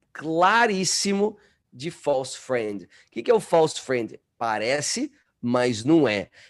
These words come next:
Já vi até professores dizendo, professores dizendo umas coisas na internet que eu até achei engraçado, que é engraçado no sentido de ser interessante,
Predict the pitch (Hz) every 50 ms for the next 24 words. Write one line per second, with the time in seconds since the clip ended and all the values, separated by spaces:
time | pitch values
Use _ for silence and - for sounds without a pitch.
0 | _ - 175 226 233 202 233 240 220 - - 240 247 247 - 277 277 254 262 247
1 | 226 - - 208 214 208 196 196 175 - - 180 175 135 120 147 147 143 135 131
2 | 110 117 104 - - _ _ _ _ _ _ - 143 139 - 165 151 - 156 156
3 | 156 156 139 135 147 135 113 131 131 127 127 123 127 123 123 123 120 - - -
4 | - 127 131 123 120 117 117 117 - - 110 110 117 143 160 165 - - 156 160
5 | 160 - 180 185 - 202 196 190 185 190 208 202 - - - 131 113 104 98 98
6 | 95 _ _ _ _ _ _ _ - 135 123 113 110 131 135 139 131 - 156 151
7 | 151 151 151 143 - 151 127 139 147 131 - 156 151 147 135 156 165 180 175 -
8 | - 139 127 120 117 - -